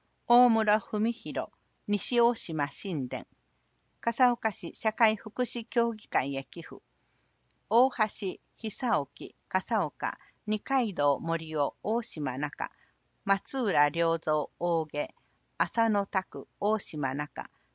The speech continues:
加藤健二、持野江、阿福元夫、西大島、坂本富、有田、日野津由紀子、大江浜、小林元樹、新横島、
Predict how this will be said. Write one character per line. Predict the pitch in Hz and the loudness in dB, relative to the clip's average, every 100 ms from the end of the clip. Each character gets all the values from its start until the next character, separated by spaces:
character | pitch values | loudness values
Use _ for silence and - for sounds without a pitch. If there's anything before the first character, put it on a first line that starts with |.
| - | -6
加 | - | -2
藤 | 277 - 160 147 | -2 0 0 0
健 | - 214 156 | -2 -2 -2
二、 | - 147 _ | -6 -12 _
持 | 165 170 - 190 | -6 -6 -4 -2
野 | 165 151 | 0 0
江、 | 143 - _ _ _ - | -2 -8 _ _ _ 2
阿 | 247 | 2
福 | 220 190 - 160 - | 2 -6 -6 -8 -4
元 | 170 160 185 160 | -4 -2 0 2
夫、 | 151 - _ | 2 0 _
西 | 185 185 - 214 | -4 -4 -2 0
大 | 196 | 0
島、 | 165 - 139 135 - _ _ | 0 -6 -6 -6 -8 _ _
坂 | - 208 247 226 | -2 0 2 2
本 | 214 - 190 | 2 -2 -4
富、 | - 160 143 - - | -4 -4 -4 -6 -4
有 | 170 165 | -4 -4
田、 | 156 151 _ _ - | -2 -2 _ _ -2
日 | 277 | 4
野 | 254 | 4
津 | 208 - 160 | 4 -4 -6
由 | 202 | -6
紀 | - 156 | -8 -12
子、 | - 143 - | -4 -4 -2
大 | - 175 | 0 2
江 | 180 | 2
浜、 | 160 151 139 139 _ _ _ | -2 -4 -4 -6 _ _ _
小 | - 214 | -4 4
林 | 254 240 220 - 190 - | 6 6 2 -2 -8 -4
元 | 196 214 156 - | -4 -2 -2 -4
樹、 | - 139 _ _ - | -12 -14 _ _ -16
新 | - 233 220 - | 0 4 4 2
横 | 175 - 165 | -4 -2 -6
島、 | - - 151 - | -6 -8 -6 -6